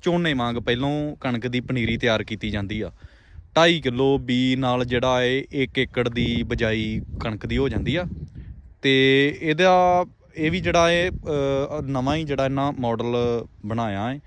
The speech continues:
ਪਿੰਗਲਵਾੜੇ ਫਾਰਮ 'ਤੇ। ਤੇ ਇਹਦਾ ਜਿਹੜਾ ਬੀ ਆ, ਉਹ ਢਾਈ ਕਿਲੋ ਹੀ ਪ੍ਰਤੀ ਏਕੜ ਦਾ ਪੈਂਦਾ ਏ। ਤੇ ਪਨੀਰੀ ਜਿੱਦਾਂ ਝੋਨੇ ਦੀ ਤਿਆਰ ਕਰਦੇ ਮਹੀਨਾ ਇੱਕ ਪਹਿਲੋਂ,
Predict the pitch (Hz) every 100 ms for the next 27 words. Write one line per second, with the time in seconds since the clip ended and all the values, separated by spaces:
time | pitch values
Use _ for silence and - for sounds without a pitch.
0 | - _ - 123 131 139 131 123 117 113
1 | 113 156 160 - - 139 - 156 185 165
2 | 180 160 127 135 151 165 175 - _ -
3 | _ _ 135 143 147 156 160 170 156 160
4 | 139 117 120 151 160 156 135 120 156 139
5 | 123 120 127 117 120 175 175 - 160 143
6 | 147 135 131 139 151 156 117 107 120 117
7 | 123 120 139 156 170 147 110 - 123 156